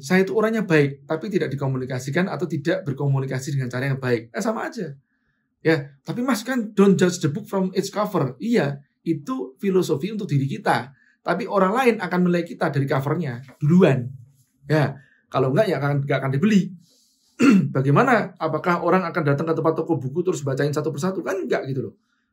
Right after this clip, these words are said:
Bacanya di mana? Depan dan belakang, sinopsis,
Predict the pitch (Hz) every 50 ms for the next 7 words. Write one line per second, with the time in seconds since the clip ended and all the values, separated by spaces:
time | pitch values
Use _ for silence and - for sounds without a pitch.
0 | _ _ _ - 135 135 139 143 214 240 214 160 147 156 151 190 220 185 156 143
1 | - 151 139 139 165 196 190 143 127 113 120 131 143 - 170 151 139 127 123 -
2 | - - 151 165 160 - - 143 127 131 - -